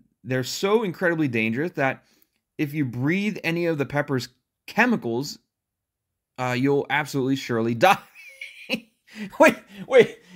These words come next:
If you breathe in the chemicals, you're, you're absolutely surely gonna die, but you're gonna put 'em in chili for somebody to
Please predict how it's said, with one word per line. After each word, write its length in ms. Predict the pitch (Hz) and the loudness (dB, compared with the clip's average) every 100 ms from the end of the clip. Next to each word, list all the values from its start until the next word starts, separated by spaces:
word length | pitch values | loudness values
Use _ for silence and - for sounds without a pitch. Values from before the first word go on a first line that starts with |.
| 180 | -6
If 100 | 196 | -2
you 140 | 214 | -2
breathe 480 | 156 170 240 277 294 | -2 -2 2 2 2
in 160 | 254 | 2
the 180 | 233 214 | 4 4
chemicals, 580 | 190 226 220 220 165 147 | 4 4 4 2 0 2
you're, 160 | 156 156 | 2 2
you're 300 | 156 156 - | 2 2 2
absolutely 680 | 175 202 214 190 180 175 160 | 2 2 2 2 4 4 4
surely 560 | - - 196 208 180 | 2 0 2 4 2
gonna 220 | 160 160 135 | 2 2 2
die, 380 | 139 131 113 | 2 4 2
but 380 | 117 131 127 - | 2 0 0 -4
you're 140 | 127 156 | -6 -2
gonna 160 | 208 | 0
put 220 | 185 220 | 0 0
'em 80 | 220 | 0
in 140 | 190 151 | 0 -4
chili 340 | 247 262 247 | -2 -2 -2
for 160 | 202 185 | -2 0
somebody 400 | 226 208 208 196 | 0 0 -2 -2
to 340 | 220 202 202 | 0 -2 -4